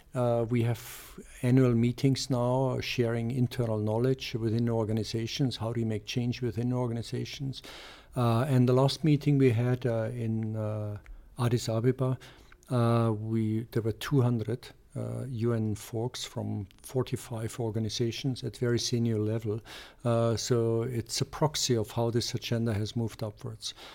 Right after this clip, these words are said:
I just mentioned a few organizations, unicef, with whom we work very closely on the children's principles. For them, corporate sustainability is a key now in, in engaging, finding solutions. So they have partnerships, collaboration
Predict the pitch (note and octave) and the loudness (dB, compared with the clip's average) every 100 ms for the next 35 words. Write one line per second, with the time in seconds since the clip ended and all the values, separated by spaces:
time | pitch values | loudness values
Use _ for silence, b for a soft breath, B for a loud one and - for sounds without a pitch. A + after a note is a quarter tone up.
0 | B B - A#2 A#2 - B2 - A#2+ A#2 | B B -4 0 0 0 -2 0 0 2
1 | B2+ A#2 - A#2+ A#2 A2+ G#2 A#2 A#2 - | 0 0 4 6 6 2 0 0 -2 0
2 | B2+ A#2 A2+ A2+ A#2+ - A#2+ A2 - - | -2 -2 0 4 4 2 -2 -4 -8 -6
3 | G#2+ B2+ A2+ A2 A2 G#2 A#2 G#2+ - B2 | -4 0 0 2 0 -2 -2 -2 -2 -2
4 | A#2+ C#3 A2+ A2 G2+ - B2+ B2 A2 - | 0 0 0 0 -2 0 0 0 -2 -4
5 | A#2+ - A#2+ B2+ B2 - B B B - | -4 -4 -8 -8 -8 -10 B B B 0
6 | B2 A#2+ B2 B2 C3+ B2 B2 - A2+ - | 2 4 4 4 2 4 2 0 -4 -2
7 | A#2+ A2+ - A#2 A#2+ B2+ B2 - G#2+ - | 0 0 0 0 -2 -4 -8 -6 -8 -10
8 | - A#2+ B2+ A2+ A2 A2+ A2+ A2 A2 A2+ | -4 0 2 2 0 0 0 0 0 0
9 | A2 G#2+ A2+ A2+ - A2+ G#2+ B B B | 0 0 0 0 -2 -4 -4 B B B
10 | - A#2+ A#2 A2+ - B2 D3 - G#2+ G2+ | 0 2 4 2 2 2 2 0 -4 -4
11 | - A2 G#2+ G2+ G#2 - - A2+ - A2+ | -4 -2 -2 -2 -4 -8 -4 -4 -2 -4
12 | - A#2+ - - - A#2+ A2+ G#2+ A2+ A2+ | -2 -4 -4 -10 -6 -4 -2 -2 -2 -2
13 | - - A2+ A2+ | -4 -2 -2 -2